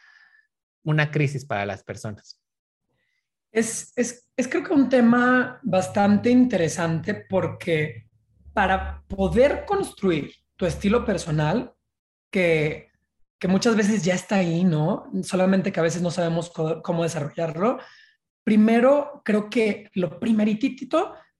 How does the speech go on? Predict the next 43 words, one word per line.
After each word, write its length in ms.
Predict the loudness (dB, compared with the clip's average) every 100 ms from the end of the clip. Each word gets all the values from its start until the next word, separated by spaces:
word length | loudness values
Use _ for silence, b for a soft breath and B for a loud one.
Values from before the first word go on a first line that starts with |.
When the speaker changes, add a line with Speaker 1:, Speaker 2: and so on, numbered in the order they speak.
| _
Speaker 2:
es 140 | -2
saber, 440 | 2 4 2 -2 -10 _
pues, 320 | -16 -16 -18 _ _
cuál 220 | -4 0
es 140 | 0 0
tu 100 | -4
estilo, 580 | -4 0 0 0 -4 -6
¿no? 340 | -2 0 -2 B B B
Ahora, 460 | 2 2 2 -4 -18 _ _
quisiera, 840 | -4 0 2 4 4 2 0 -8 -14
si, 320 | -4 -4 -4
si 140 | -8
quisiéramos 440 | -4 0 2 2 0
hablar 300 | -2 -2 -2
de 80 |
todos 180 | 0 0
los 140 | 0 0
estilos 300 | -2 -2 -4
que 80 |
existen 400 | -8 -8 -4 0
en 80 | 2
el 100 | 2
mundo, 340 | 0 0 2 0
sería 260 | 0 -4
complicado, 580 | -4 -6 -4 0 0 0 B B B _ _
pero 200 | 0 2
creo 240 | 2 0
que, 380 | 2 2 0 -10 _ _
eh, 300 | -2 0 0 0
justo 280 | 0 2
esta 180 | 2 2
teoría 360 | 2 2 2 2
que 80 | 0
manejamos 580 | 0 -2 -2 -2 -2
en, 180 | -2 -4
en 140 | -4 -4
el 80 |
diplomado 400 | -2 -2 0 2
de 80 | 2
Image 240 | 0 -4 -4
Doers, 420 | -4 0 -2 -2 B B
esta 160 | -4 2
metodología 1120 | 2 0 -2 0 -2 0 0 2 0 -6